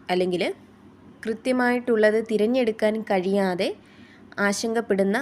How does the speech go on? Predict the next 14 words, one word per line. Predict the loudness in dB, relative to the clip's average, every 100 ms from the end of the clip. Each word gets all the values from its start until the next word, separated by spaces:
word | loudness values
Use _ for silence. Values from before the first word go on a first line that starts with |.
| -4 -4
ഒരു | -2 -2 -4 -14 -20 -20 -20 -6
സാഹചര്യം | -4 -2 -2 0 0 0
നിങ്ങളിൽ | 0 -2 -2
പലർക്കും | -2 -2 -2 -4 -4 -4
ഉണ്ടായിരിക്കാം. | -2 -2 -2 -4 -4 -6 -10 -20 -20 -20 -20 -20 -2
നിങ്ങൾക്ക് | 2 2 2 0
മുന്നിൽ | 2 2 -2 -6 -12 -20 -2
ഒരുപാട് | 0 4 4 4 0 -4 -2
അവസരങ്ങൾ | 0 0 0 0 0 0 -2
ഉണ്ടായിരിക്കാം, | 0 0 -2 -2 -4 -6 -10 -20 -8
പക്ഷേ | -8 -2 -2 -2 -8 -20 -20 -20 -6 0
ഏത് | 0 0 -2
തിരഞ്ഞെടുക്കണം | -2 0 0 0 -2 -2 -4 -6 -4
എന്നുള്ള | 0 2